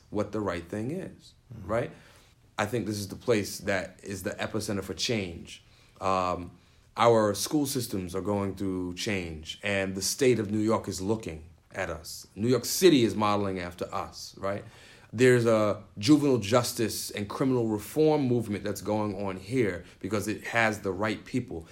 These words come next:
Speaker 1: And the state of New York is looking at us for change and identifying what's happening in Syracuse. So if we can change it here in the number one place of poverty for us,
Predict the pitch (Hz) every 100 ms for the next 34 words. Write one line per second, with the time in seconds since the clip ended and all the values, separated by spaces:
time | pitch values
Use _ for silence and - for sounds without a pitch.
0 | - - 110 110 110 104 - - 139 131
1 | 120 123 120 117 127 113 - 98 95 110
2 | 123 139 123 120 - - - 131 107 -
3 | - 110 - 135 110 95 95 95 110 110
4 | 110 101 92 90 110 98 95 90 90 -
5 | 147 113 - - - - - - - 131
6 | 117 - - _ _ _ _ _ - 127
7 | 147 208 208 175 185 175 151 143 - 156
8 | 135 92 - - 101 90 117 135 143 131
9 | 131 113 95 - - - - - - -
10 | 185 190 - 85 82 - _ _ _ _
11 | - 107 156 127 85 -